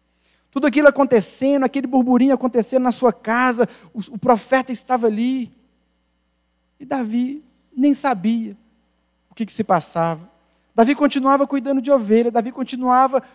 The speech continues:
fazendo o que ele fazia todos os dias, nada mudou para a vida dele.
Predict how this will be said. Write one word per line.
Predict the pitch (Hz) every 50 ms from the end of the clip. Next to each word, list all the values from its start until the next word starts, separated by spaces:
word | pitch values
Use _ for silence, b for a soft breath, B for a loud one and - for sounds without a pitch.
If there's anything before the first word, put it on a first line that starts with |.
| B B
fazendo | _ - 269 220 214 262 254 254
o |
que | - 262
ele | 254 233
fazia | - 247 247 220 254 254
todos | - 262 262 226 226
os | 262 254 214
dias, | 180 190 214 240 233 202
nada | 220 233 240 277 254 277
mudou | 277 277 254 196 185 208 226 247 262 - b b b b _
para | - 196 185
a |
vida | 165 175 160 156 147
dele. | 131 139 135 127 120 123 135 131